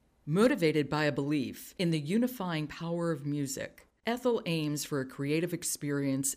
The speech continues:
that celebrates community. In fact, their Truck Stop project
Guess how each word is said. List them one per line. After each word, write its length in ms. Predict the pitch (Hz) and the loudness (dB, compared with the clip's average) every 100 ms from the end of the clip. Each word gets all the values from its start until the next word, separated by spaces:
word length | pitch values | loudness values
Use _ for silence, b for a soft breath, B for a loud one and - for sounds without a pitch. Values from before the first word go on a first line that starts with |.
| - | -4
that 200 | 139 139 | -4 0
celebrates 720 | - - 165 147 123 120 - | 2 2 0 0 -4 -6 -10
community. 720 | - 151 143 135 - - - _ _ _ _ | -8 -4 0 0 -2 -8 -16 _ _ _ _
In 240 | 202 190 180 | -2 -2 -2
fact, 400 | - 226 185 170 | 0 0 0 0
their 120 | 151 | 0
Truck 300 | 151 233 262 | 0 -4 -4
Stop 360 | - 147 - | -4 -4 -6
project 580 | - 131 117 135 117 - | -6 -6 -4 -4 -6 -10